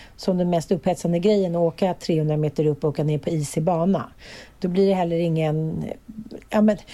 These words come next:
du vet ju ibland hur man kan känna sig, man blir så frustrerad för att man har barnen med sig, som att man håller på... Ja, man mår så dåligt för att man ser att alla andra kan göra saker som man själv inte kan.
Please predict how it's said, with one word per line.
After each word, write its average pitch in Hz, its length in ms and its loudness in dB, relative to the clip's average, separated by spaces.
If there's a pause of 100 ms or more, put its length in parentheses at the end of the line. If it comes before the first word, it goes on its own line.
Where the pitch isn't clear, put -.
(180)
du 254 60 2
vet 262 200 4
ju 226 40 6
ibland 190 280 0
hur 190 60 0
man 185 100 0
kan 170 120 -2
känna 180 200 0
sig, 180 100 0
man 196 120 4
blir 196 80 4
så 196 140 -2
frustrerad 185 480 2
för 180 60 -4
att - 40 -2
man 180 100 0
har 180 80 2
barnen 196 300 2
med 156 140 -2
sig, 156 140 -10
som 156 160 -6
att - 60 -10
man 165 160 0
håller 165 200 2
på... 160 420 0 (600)
Ja, - 80 0
man 233 180 4
mår 233 260 2
så 226 100 0
dåligt 214 500 2
för 202 60 2
att 180 80 -2
man 185 120 0
ser 180 180 0
att 170 100 -2
alla 180 240 2
andra 185 420 0
kan 190 240 0
göra 170 260 4
saker 160 300 -2
som 180 120 -2
man 165 120 0
själv 165 260 0
inte 160 180 -2
kan. 151 440 -4